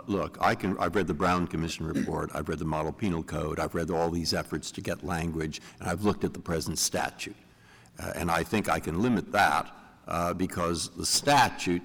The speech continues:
itself seems to cover things like voting and contracts, et cetera. But it's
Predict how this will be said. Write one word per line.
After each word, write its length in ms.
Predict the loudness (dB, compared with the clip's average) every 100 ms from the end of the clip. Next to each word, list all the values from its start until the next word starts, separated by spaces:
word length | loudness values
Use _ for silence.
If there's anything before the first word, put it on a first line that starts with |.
| -6
itself 560 | 0 2 4 4 2
seems 300 | 0 2 0 -2
to 80 | -4
cover 320 | -4 -2 -2
things 320 | -4 -8 -2
like 160 | 0 0
voting 580 | 0 2 2 2 0 0
and 160 | -2
contracts, 580 | -2 -4 -2 -4 -4 -4
et 80 | -4
cetera. 160 | -4 -4 4
But 520 | 8 8 6 -4 -10 -12 -20 -20 -20 -20 -20 -20 -8 -2
it's 220 | 0